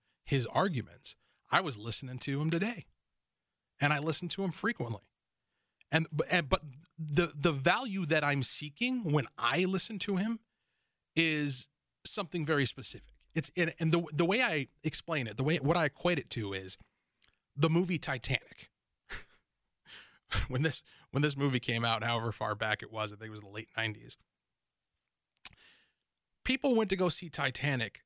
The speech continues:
not because they were wondering how it was going to end, right? We all knew the ship was going to sink. Nobody was surprised when it, when the iceberg came.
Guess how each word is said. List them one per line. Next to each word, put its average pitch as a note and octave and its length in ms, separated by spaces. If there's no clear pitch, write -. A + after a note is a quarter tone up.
not D#3 460
because D#3 500
they D3 120
were C#3 180
wondering C#3 800
how - 460
it A#2 100
was A#2 180
going G#2+ 340
to - 160
end, - 340
right? A#2+ 240
We E3 160
all G#3+ 420
knew D3 580
the C#3 120
ship - 360
was D3 140
going A#2 320
to G2 100
sink. - 400
Nobody G3 600
was G#3+ 220
surprised G#3+ 1080
when E3+ 160
it, F3+ 120
when E3 140
the E3+ 140
iceberg D#3+ 480
came. - 380